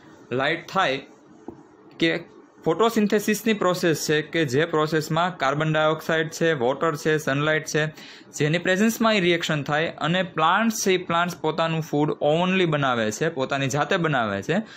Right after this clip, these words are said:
તો પ્લાન્ટ્સ છે એ autotrophic ન્યુટ્રિશન્સમાં આવે, એટલે example તરીકે તમે પ્લાન્ટ્સ લખી શકો.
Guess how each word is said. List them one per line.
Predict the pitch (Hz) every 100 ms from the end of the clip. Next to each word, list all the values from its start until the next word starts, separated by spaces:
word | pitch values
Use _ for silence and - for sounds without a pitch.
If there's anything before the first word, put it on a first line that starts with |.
| - -
તો | 147
પ્લાન્ટ્સ | - 151 180 196 -
છે | 170 160
એ | - 147 170
autotrophic | 135 151 143 139 151
ન્યુટ્રિશન્સમાં | 120 131 151 151 156 156 180 175
આવે, | 202
એટલે | 220 - 143
example | 139 131 170 175 175 175
તરીકે | 156 147 143
તમે | 139
પ્લાન્ટ્સ | 131 139 151 160
લખી | 165 185
શકો. | 180 180 214